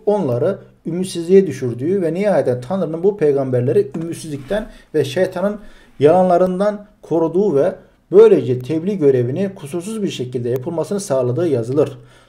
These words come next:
Söz konusu ayet şöyledir. Hac suresi arkadaşlar. Bir daha okuyalım hadi. "Senden önce hiçbir Resul ve Nebi göndermedik ki bir şey temenni ettiği zaman şeytan onun bu temennisine dair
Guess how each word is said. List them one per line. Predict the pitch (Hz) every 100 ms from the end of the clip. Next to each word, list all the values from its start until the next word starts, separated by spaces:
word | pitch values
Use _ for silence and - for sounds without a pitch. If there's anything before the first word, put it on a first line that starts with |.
| _
Söz | - 233 240
konusu | 156 127 139 165
ayet | 180 196 - - _
şöyledir. | - - 147 180 131 110 - - _ _ _
Hac | _ 208
suresi | 196 139 113 95
arkadaşlar. | 107 104 - - _ _
Bir | 349
daha | 302 139
okuyalım | 120 107
hadi. | 131 95 - _ _ _ _ _
"Senden | - 196 202 254
önce | 247 190
hiçbir | 160 233 190
Resul | 175 185
ve | 151
Nebi | 151 165
göndermedik | 151 185 180 208 262 254 190
ki | 107 104 - _ _ _ _ _
bir | 240
şey | 220 - 147
temenni | 165 175 175
ettiği | 170 220
zaman | 170 117 113
şeytan | 113 202 190 123
onun | 135 156 190 - _ _ _
bu | 233
temennisine | 190 156 131 123 123 170 120
dair | 104 123 185